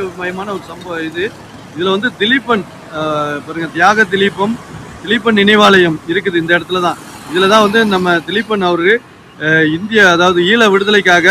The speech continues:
அஹ், உபவாசம், அதாவது உபவாசம் என்னது, ஒரு பன்னிரெண்டு நாட்கள் இருந்தாரு. உண்ணாவிரதம்னா சாதாரண உண்ணாவிரதம் இல்ல, இது முன்னாடி உலகமே கேள்விப்பட்டிராத ஒரு விஷயம். தண்ணி, சாப்பாடு எதுவுமே இல்லாம, தண்ணி கூட இல்லாம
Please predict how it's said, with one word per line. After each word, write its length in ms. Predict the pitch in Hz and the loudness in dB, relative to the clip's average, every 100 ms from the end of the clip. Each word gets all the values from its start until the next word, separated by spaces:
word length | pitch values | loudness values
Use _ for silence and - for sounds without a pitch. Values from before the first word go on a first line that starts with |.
| 226 190 175 | 4 2 -4
அஹ், 200 | 160 143 - - - - - 147 | -4 -6 -8 -14 -14 -14 -10 -6
உபவாசம், 460 | 160 214 214 202 185 | -2 4 4 4 2
அதாவது 280 | 165 185 180 | 2 2 2
உபவாசம் 400 | 175 190 180 185 | 2 0 0 -4
என்னது, 340 | 185 190 220 | -2 2 4
ஒரு 100 | 214 | 4
பன்னிரெண்டு 440 | 170 180 202 214 196 | 4 2 4 4 4
நாட்கள் 340 | 185 180 202 | 4 4 2
இருந்தாரு. 340 | 175 170 156 208 196 | 4 4 6 4 4
உண்ணாவிரதம்னா 540 | 170 220 220 196 196 220 | 4 6 6 4 4 2
சாதாரண 440 | 175 180 214 202 | 4 4 4 2
உண்ணாவிரதம் 480 | 185 190 185 170 170 | 2 2 2 2 2
இல்ல, 180 | 196 170 | 4 4
இது 160 | 170 | 2
முன்னாடி 340 | 175 196 208 220 - - - | 0 0 2 0 -4 -16 -10
உலகமே 360 | 147 196 208 226 | -2 2 4 2
கேள்விப்பட்டிராத 880 | 214 190 208 185 175 185 180 185 202 | 4 4 4 2 -2 2 4 4 2
ஒரு 140 | 175 | 0
விஷயம். 380 | 165 156 180 135 - - - - | -2 0 -2 -2 -10 -20 -12 -2
தண்ணி, 520 | 170 214 220 233 247 | 0 2 4 4 4
சாப்பாடு 680 | - 175 - 208 196 190 | 4 2 4 2 4 4
எதுவுமே 460 | 170 190 262 254 247 | 2 2 2 4 4
இல்லாம, 280 | 202 170 143 | 4 2 0
தண்ணி 280 | 156 196 240 | -2 0 0
கூட 180 | 233 220 | 2 4
இல்லாம 340 | 185 156 135 | 4 0 -2